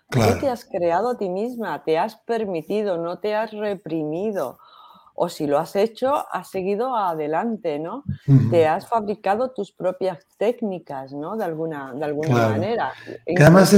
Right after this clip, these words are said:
Speaker 2: ella dice, "Este don que a veces no es tan fácil". Y es verdad, ahí me he
Speaker 1: Es
Speaker 2: sentido superidentificado contigo, porque a veces, claro,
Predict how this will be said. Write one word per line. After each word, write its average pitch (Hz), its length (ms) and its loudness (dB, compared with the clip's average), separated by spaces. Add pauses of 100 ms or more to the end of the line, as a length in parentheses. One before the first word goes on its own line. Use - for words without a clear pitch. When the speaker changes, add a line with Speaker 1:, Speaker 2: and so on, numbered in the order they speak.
(100)
Speaker 2:
ella 180 100 10
dice, 151 380 8
"Este 202 280 10
don 214 340 12
que 208 80 8
a 160 40 8
veces 190 380 4
no 185 100 0
es 175 120 -4
tan 160 200 4
fácil". 143 600 -2
Y 123 180 -2
es 135 100 0
verdad, 151 300 4
ahí 139 140 8
me 151 80 6
he 156 80 4
Speaker 1:
Es - 20 -4
Speaker 2:
sentido 151 380 2
superidentificado 131 1160 4
contigo, 147 520 2
porque 135 260 -4
a 113 40 0
veces, 139 420 -6
claro, 139 420 0